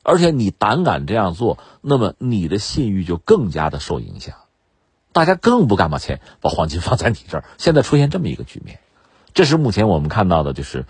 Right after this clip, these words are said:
美欧这一轮儿吧，我们姑且称为银行业界的危机啊。目前我们看到的局面是这个，那下面会向哪个方向走？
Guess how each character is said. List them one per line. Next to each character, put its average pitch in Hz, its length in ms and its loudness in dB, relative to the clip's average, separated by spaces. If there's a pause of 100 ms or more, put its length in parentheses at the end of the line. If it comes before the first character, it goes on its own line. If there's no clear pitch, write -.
(260)
美 85 240 0
欧 107 180 4
这 147 220 2
一 95 180 4
轮 87 340 4
儿 139 60 6
吧， 87 140 0
我 71 120 -4
们 85 120 -4
姑 131 140 0
且 107 100 0
称 113 180 -4
为 110 180 -2 (100)
银 104 180 -2
行 110 140 -2
业 95 100 0
界 98 160 0
的 85 80 -2
危 143 200 4
机 165 280 0
啊。 78 180 0 (280)
目 190 180 4
前 113 220 -2
我 190 120 0
们 65 120 -8
看 - 180 -6
到 71 140 -4
的 55 100 -10
局 62 220 -10
面 60 200 -4
是 - 140 -12
这 - 140 -6
个， - 260 -12 (300)
那 151 140 4
下 143 280 4
面 95 160 -2
会 65 640 0
向 113 160 0
哪 71 140 -2
个 78 60 -6
方 110 180 2
向 95 120 2
走？ - 360 -6